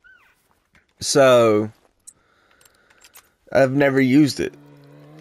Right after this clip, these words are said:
I unlocked it now. Come on, turn. If you turn broad, we're gonna take you. If you turn broadside. Oh, stop moving.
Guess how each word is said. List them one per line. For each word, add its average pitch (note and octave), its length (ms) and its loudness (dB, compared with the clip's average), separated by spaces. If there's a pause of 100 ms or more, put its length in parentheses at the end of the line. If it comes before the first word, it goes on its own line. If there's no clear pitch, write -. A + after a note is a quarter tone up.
I B2 120 0
unlocked B2+ 460 2
it C3 140 2
now. B2 640 2 (1300)
Come A2+ 160 -8
on, - 140 -10
turn. C#3 320 -4
If B2+ 80 -6
you D3+ 100 -6
turn D#3 300 0
broad, A#2+ 320 4
we're A#2+ 100 4
gonna A2 140 2
take G#2+ 320 -2
you. G2 220 -4 (880)
If A#2+ 160 -10
you D3+ 160 -4
turn E3+ 340 0
broadside. A2+ 800 2 (2250)
Oh, F#2 280 -8
stop - 340 -6
moving. G#1 380 -16